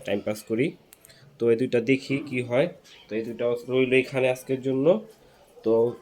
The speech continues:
দেখাইতে চাইতেছি আজকে হলো নতুন এই যে এই বেবিগুলো। তো চলেন বেবিগুলো দেখাই।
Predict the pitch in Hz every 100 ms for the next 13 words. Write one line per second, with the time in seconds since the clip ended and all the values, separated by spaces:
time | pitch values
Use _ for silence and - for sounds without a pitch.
0 | - - 131 135 151 147 139 151 151 151
1 | 151 143 156 156 156 135 143 151 156 180
2 | 180 - - _ _ - 120 123 123 127
3 | 135 131 127 135 131 185 - - - -
4 | 120 - 131 151 190 - 123 127 123 120
5 | 113 107 107